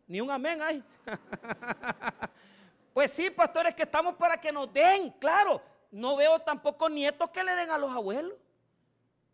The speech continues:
Tampoco, ni, ni un amén hay, tampoco, igual que la hermana Pat. ¿Eh? ¿Sabe por qué? Porque los vemos todos los días y creemos que nunca se van a morir.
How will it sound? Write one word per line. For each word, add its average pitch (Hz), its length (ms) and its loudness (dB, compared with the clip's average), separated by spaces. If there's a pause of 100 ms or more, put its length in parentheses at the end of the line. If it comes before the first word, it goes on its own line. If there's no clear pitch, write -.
(180)
Tampoco, 220 500 -4
ni, 220 140 -10 (160)
ni 175 120 -10
un 175 120 -6
amén 285 320 -4
hay, 403 180 -8
tampoco, 254 500 -6
igual 220 220 0
que 269 140 -6
la 277 60 -6
hermana 269 300 -10
Pat. 254 200 -6 (500)
¿Eh? 220 200 -6 (1500)
¿Sabe 233 260 0
por 226 200 -6
qué? 254 300 -2 (920)
Porque 170 300 -4
los 156 180 -2
vemos 185 380 -6
todos 185 200 -4
los 175 140 -6
días 180 240 -8
y 165 80 -6
creemos 160 440 -8
que 165 120 -8
nunca 165 300 -6
se 151 120 -10
van 147 140 -8
a 147 60 -10
morir. 151 400 -14